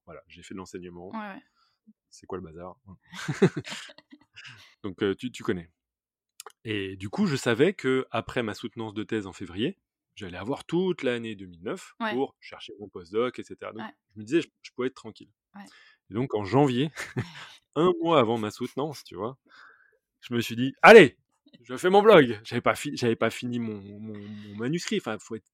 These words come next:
Speaker 1: complètement débile pour faire ça avec le recul. Je suis là : « Mais t'es, t'es complètement starbé. » Donc voilà, je me souviens très, très, heu, très, très bien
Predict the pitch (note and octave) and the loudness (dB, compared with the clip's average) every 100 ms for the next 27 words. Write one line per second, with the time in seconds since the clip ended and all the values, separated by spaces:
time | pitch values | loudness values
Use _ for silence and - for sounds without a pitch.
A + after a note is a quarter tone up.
0 | - - A3+ - B2 G#2+ G#2+ C#3 F3+ D3 | -10 -6 -4 -4 -6 -8 -4 -2 -2 -6
1 | - - C#3 B2+ G#2 A#2 D3 G3 - - | -10 -12 -6 -4 2 2 2 -2 -6 -10
2 | - - - C#3 C#3 G2+ - - G2 - | -20 -14 -4 0 0 -2 -8 -16 -18 -18
3 | _ G#2 - - G2 G2 F#2 - C#3+ D3 | _ -20 -18 -20 -20 -20 -16 -10 -6 -6
4 | E3 - - - - _ _ _ A#2 A#2 | -8 -12 -20 -20 -20 _ _ _ -6 0
5 | A2 F#2 G#2 A2+ A2+ A2+ - B2 A#2+ A2+ | 2 2 -4 -4 -2 -4 -8 -4 -4 -4
6 | - C#3 - B2+ A#2 G#2 G#2 - B2+ - | -4 -4 -2 0 0 0 -4 -6 -10 -4
7 | B2 A#2+ | -4 -2